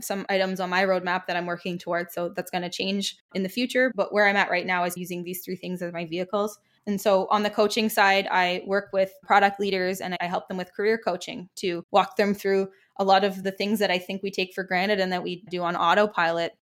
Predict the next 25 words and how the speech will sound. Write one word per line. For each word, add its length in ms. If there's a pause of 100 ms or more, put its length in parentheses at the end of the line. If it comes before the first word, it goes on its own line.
in 100
terms 260
of 180
<laughs> 40
how 160
we 80
walk 320
through 160
our 100
careers, 640
looking 400
at 260 (100)
what 180
do 120
I 80
want 260
my 100
ultimate 360
legacy 420
to 140
be, 220
and 140
kind 120
of 80
focusing 640